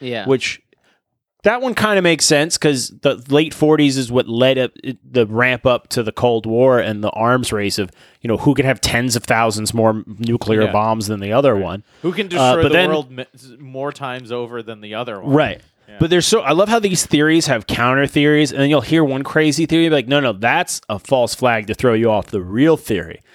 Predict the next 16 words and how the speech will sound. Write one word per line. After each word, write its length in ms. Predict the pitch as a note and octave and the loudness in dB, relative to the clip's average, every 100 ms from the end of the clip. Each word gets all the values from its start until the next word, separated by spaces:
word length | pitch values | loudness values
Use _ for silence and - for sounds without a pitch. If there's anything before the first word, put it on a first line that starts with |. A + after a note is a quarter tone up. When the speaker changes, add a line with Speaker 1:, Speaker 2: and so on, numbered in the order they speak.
| - _ G2 | -20 _ -4
Speaker 2:
And 260 | A#2+ A#2 - | 0 0 0
along 380 | B2+ C3 D3+ D3+ | 0 2 2 2
this 180 | G3+ | 2
line 300 | D3+ C3 C3 | 2 2 0
is 180 | B2 A#2 | 0 -2
that 220 | B2 A2 | 0 2
Speaker 1:
<laughs> 240 | G4 B3 F4+ | 0 -2 -4
Speaker 2:
Stalin 720 | - - C#3+ E3+ C#3 B2 B2 - _ _ | -2 -2 0 2 2 0 -2 -10 _ _
made, 400 | A#2+ B2+ A#2+ A#2 - | -2 0 0 -4 -8
he 200 | C3 A#2+ | -8 -4
took, 380 | - D#3 - - _ _ _ - | -2 -2 -4 -20 _ _ _ -2
uh, 380 | B2 A2+ G2+ - _ _ | 0 2 -2 -8 _ _
developmentally 800 | - A2+ C#3+ D#3+ D#3 D#3 D3+ D3 | -2 2 2 2 2 0 0 2
disabled 500 | C3+ - C#3 C#3 B2+ | 2 2 2 2 0
Russians 640 | A2+ B2+ - E2+ A2 - - _ _ _ _ _ _ | 0 0 0 -6 -12 -16 -18 _ _ _ _ _ _
and 420 | - B2+ A#2+ A2+ | -4 -2 -2 -6